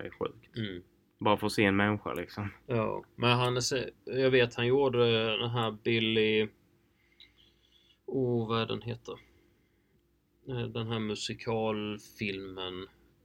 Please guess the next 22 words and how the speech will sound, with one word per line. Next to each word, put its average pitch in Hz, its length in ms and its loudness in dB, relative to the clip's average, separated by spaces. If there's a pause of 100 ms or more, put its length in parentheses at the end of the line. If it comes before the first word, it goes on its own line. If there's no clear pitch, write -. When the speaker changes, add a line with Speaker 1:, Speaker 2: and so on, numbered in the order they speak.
(140)
Speaker 2:
Eh, 101 760 -8
han, 98 160 -8
den 95 160 -8
här 98 160 -6
unge 98 220 -6
pojken 98 440 -8
som 95 520 -8 (580)
vill 107 200 -6
dansa 101 360 -4
ballett 98 440 -6
istället 92 540 -6 (100)
för, 92 200 -4 (1120)
ehm, 92 540 -14 (1200)
åh, - 140 -16 (320)
vad - 100 -18
är - 80 -20
den - 100 -20 (120)
heter? - 360 -20 (880)
Speaker 1:
Med 110 120 0
Tom 110 200 0
Holland, 82 380 -4
eller? 95 160 -18